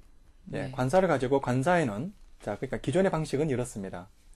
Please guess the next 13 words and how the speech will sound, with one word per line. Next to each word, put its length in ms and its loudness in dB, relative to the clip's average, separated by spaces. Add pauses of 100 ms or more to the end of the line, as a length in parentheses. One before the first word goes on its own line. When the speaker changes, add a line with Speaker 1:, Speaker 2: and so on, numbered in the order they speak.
(280)
Speaker 1:
정관사가 540 6
있고 160 -2
부정관사가 640 0
있고, 440 -4 (480)
어, 200 -6
그다음에 260 0
그 100 0
두 200 0
개 180 4
말고 600 -4 (380)
또 160 6
어떤 240 0
분은 320 -2